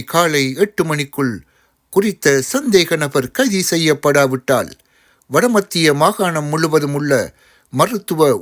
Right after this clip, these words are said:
ஊழியர்கள் தங்கள் வேலை நிறுத்தத்தை தீவிரப்படுத்துவார்கள் என்று அவர் எச்சரித்துள்ளார். இது சம்பந்தமாக பாராளுமன்றத்தில் எதிர்க்கட்சி தலைவர் சஜித் பிரேமதாசவும்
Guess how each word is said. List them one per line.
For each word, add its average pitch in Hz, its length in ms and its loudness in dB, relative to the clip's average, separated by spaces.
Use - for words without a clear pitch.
ஊழியர்கள் 151 540 2
தங்கள் 170 340 2
வேலை 196 320 0
நிறுத்தத்தை 160 680 -2
தீவிரப்படுத்துவார்கள் 151 1160 0
என்று 151 300 0
அவர் 143 280 0
எச்சரித்துள்ளார். 131 840 -2
இது 196 180 2
சம்பந்தமாக 175 840 2
பாராளுமன்றத்தில் 147 1080 0
எதிர்க்கட்சி 190 600 0
தலைவர் 151 440 0
சஜித் 185 480 -2
பிரேமதாசவும் 160 840 2